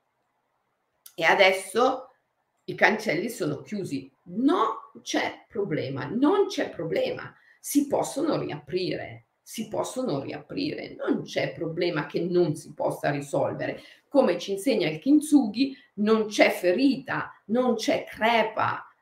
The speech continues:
non c'è frattura che non si possa riparare con l'oro della consapevolezza. Però il Kintsugi lo devi, eh,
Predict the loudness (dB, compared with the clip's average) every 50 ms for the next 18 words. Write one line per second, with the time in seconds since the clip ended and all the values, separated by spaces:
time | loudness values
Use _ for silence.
0 | _ _ _ -2 4 6 6 6 4 4 2 2 2 2 -2 -2 -2 -2 -4 -8
1 | _ 0 4 4 6 6 4 0 -2 -4 -6 -10 -16 _ _ _ _ 0 4 4
2 | 4 4 4 4 4 6 4 4 0 -4 -2 0 0 0 2 2 2 2 2 0
3 | 0 0 0 0 -2 -4 4 4 4 6 6 4 2 2 0 -4 -2 -2 -2 0
4 | 0 0 -2 -2 -2 -4 -6 -6 -8 -8 -10 _ _ _ 2 2 2 2 2 -2
5 | -4 -4 -8 -8 -6 -8 -10 -8 -8 -8 -8 -8 -10 -10 -10 -12 -14 _ _ _
6 | _ -20 -18 -18 -18 _ _ _ _ _ _ 2 6 6 6 6 6 2 -2 -6
7 | -6 -6 -6 -6 -6 -6 -4 -4 -6 -4 -2 0 0 0 0 -2 -6 -6 -4 2
8 | 4 4 4 4 0 -6 -12 _ -14 -10 -10 -10 -10 -12